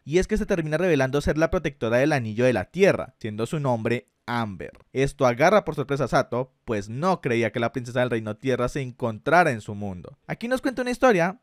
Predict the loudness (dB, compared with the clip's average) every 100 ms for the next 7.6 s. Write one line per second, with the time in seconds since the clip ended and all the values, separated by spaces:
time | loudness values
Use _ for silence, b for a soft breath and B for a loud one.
0 | _ -12 -4 -2 -2 -4 -4 -2 0 0
1 | 0 -2 -4 -4 -2 -2 -2 -2 -2 -2
2 | -4 -4 -8 -6 -6 0 0 0 -2 -2
3 | 0 0 0 -4 -6 -4 -2 -2 -2 0
4 | 2 2 2 2 2 4 2 0 -4 0
5 | 0 0 -2 -4 -2 -2 -4 -4 -4 -2
6 | 0 0 -2 2 2 2 0 0 0 -2
7 | -4 -4 -4 -4 -8 -10